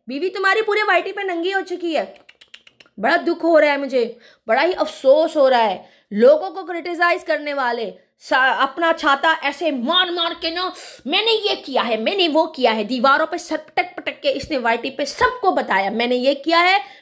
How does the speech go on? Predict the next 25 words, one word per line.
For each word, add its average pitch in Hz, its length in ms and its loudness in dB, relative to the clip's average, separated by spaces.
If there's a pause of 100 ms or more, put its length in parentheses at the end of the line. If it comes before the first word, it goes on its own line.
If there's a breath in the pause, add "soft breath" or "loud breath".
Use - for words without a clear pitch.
मैंने 349 140 -4
वो 403 180 -4
किया 302 260 0
है।" 214 300 -4 (280)
याद 262 240 2
है 302 80 4
ना, 381 160 0 (720)
तुमने 233 200 -2
अपना 277 280 2
जुर्म 262 480 2
जो 269 120 -2
था 269 200 0
ना, 392 360 -2
जो 262 80 0
तुमने 302 220 -6
किसी 330 240 -2
और 330 220 6
के 359 120 -6
साथ 311 200 -2 (120)
किया 277 120 -4
था, 240 220 -6 (200 loud breath)
तुमने 302 220 -2
वो 339 200 4
कबूला 285 400 0
था। 254 440 -6